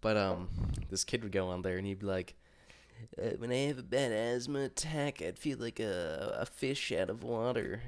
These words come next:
And I'm sitting here thinking, you know, <laughs> what, what kind of Jeffrey Dahmer study led this kid to that conclusion? <laughs>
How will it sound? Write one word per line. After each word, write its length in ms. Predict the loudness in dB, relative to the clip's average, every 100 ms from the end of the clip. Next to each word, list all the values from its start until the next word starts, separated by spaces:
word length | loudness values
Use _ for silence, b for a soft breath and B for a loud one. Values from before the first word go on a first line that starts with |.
| -6
And 180 | -2 0
I'm 140 | 2
sitting 240 | 0 -2
here 160 | -2 -4
thinking, 460 | -4 -6 -6 -6 -6 -6
you 100 | -4
know, 260 | -2 -2 -6 b b b b
<laughs> 460 | b 6 8 8
what, 280 | 6 2 0 0
what 140 | 0
kind 220 | 4 6 4
of 60 |
Jeffrey 480 | 4 2 2 -2 -2
Dahmer 480 | 0 2 2 0 -2
study 440 | -2 -2 -2 -2
led 300 | 0 0 0
this 220 | 0 0
kid 240 | 0 -2 -4
to 60 |
that 260 | -2 -2 -4
conclusion? 720 | -12 -4 -2 -2 -2 -6 -10 -16 -2
<laughs> 80 | 0